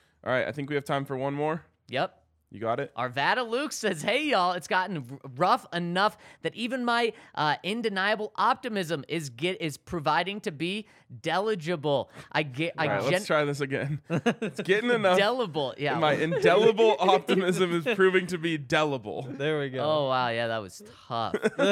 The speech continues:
Speaker 2: He says, "I generally don't understand the hesitation of head coaches to give up play calling duties when it clearly isn't working.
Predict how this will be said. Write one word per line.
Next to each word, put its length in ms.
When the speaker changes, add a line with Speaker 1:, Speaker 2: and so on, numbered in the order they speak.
Speaker 2:
He 60
says, 180
"I 120
generally 520
don't 220
understand 360
the 60
hesitation 520
of 60
head 160
coaches 340
to 120
give 220
up 140
play 180
calling 300
duties 300
when 100
it 180
clearly 480
isn't 240
working. 340